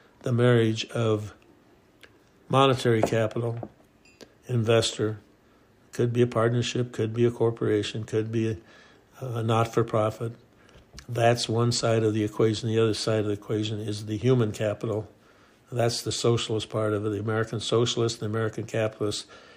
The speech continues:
teaming up to produce, uh, value, quality. It says here, "Quality on time, every time."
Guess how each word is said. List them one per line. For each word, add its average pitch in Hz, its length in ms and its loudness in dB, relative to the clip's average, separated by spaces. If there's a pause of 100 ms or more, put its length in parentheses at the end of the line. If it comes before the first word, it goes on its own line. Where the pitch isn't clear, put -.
(100)
teaming 135 400 4
up 113 260 2 (640)
to 113 160 0
produce, 110 680 -2 (920)
uh, 104 260 -6 (800)
value, 110 520 2 (480)
quality. 107 600 0 (920)
It 110 100 -14
says - 320 -2
here, 117 120 -2
"Quality 113 420 2
on 113 200 0
time, 110 300 -2
every 104 240 -6
time." 110 380 -14